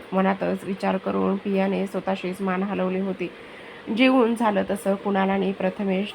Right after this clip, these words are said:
निघून गेले, तर पियाने थोडं किस-, स-, किचनमध्ये अटकून ती आणि काया परत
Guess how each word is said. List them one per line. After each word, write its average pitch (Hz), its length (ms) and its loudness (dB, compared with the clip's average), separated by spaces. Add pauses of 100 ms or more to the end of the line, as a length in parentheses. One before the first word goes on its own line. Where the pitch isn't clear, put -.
निघून 185 320 -2
गेले, 190 200 0 (560)
तर 226 220 6
पियाने 214 480 2
थोडं 196 260 -2
किस-, 190 460 -6
स-, 190 320 0
किचनमध्ये 196 500 0
अटकून 185 400 -2
ती 196 200 0
आणि 190 220 2
काया 185 300 2
परत 190 300 -2